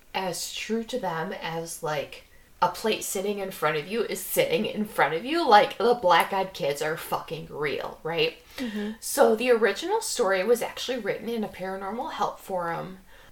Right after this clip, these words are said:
Speaker 1: to get help from actual paranormal investigators.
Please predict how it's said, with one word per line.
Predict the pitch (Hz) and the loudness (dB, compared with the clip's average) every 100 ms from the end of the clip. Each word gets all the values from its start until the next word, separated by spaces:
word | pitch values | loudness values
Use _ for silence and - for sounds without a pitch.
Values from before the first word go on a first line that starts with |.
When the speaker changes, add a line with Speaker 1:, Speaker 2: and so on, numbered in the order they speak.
| - | -8
Speaker 1:
to | 226 | -2
get | 240 - | 2 0
help | - - - | 0 2 2
from | - 220 214 - | 2 -2 -2 -6
actual | 151 - - 233 220 | -8 -8 -6 -4 -4
paranormal | - 185 175 175 160 156 | -4 -2 -2 -4 -6 -8
investigators. | 165 160 131 - 170 143 - - - | -8 -8 -10 -10 -8 -6 -6 -8 -8